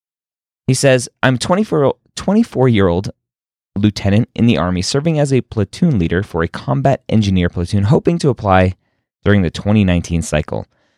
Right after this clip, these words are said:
I have twenty-eight months left in the Army and hope to transition directly into medical school. Here's what my application looks like right now. A degree in biology with three point six cumulative and science G P A, two hundred fifty hours of volunteering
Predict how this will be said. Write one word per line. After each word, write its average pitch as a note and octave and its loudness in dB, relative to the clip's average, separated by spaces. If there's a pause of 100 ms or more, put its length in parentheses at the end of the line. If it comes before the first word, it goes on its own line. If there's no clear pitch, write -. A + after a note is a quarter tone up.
(200)
I G2+ 4
have G2 2
twenty-eight A2 2
months A2 -2
left F#2 0
in F2 -2
the D#2+ -2
Army G#2+ 0
and C3 0
hope B2 2
to C3 0
transition A2+ -4
directly G#2+ 0 (120)
into F#2 -2
medical E2+ -4
school. - -8 (600)
Here's A#2+ 2
what - 0
my E2 -2
application E2 -2
looks B2 -2
like F#2 2
right F#2+ 2
now. D3 -2 (540)
A - -6
degree F#2+ 0
in G2 2
biology G#2 2
with G#2 -4
three F2+ -4
point D#2+ -6
six - -4 (260)
cumulative D#2+ -2
and D#2+ -2
science D#2+ -4
G D#2 -6
P D#2+ -2
A, A#2 2 (960)
two C#3 2
hundred C#3 0
fifty G#2+ -2
hours F#2+ 2
of E2+ -6
volunteering G2 0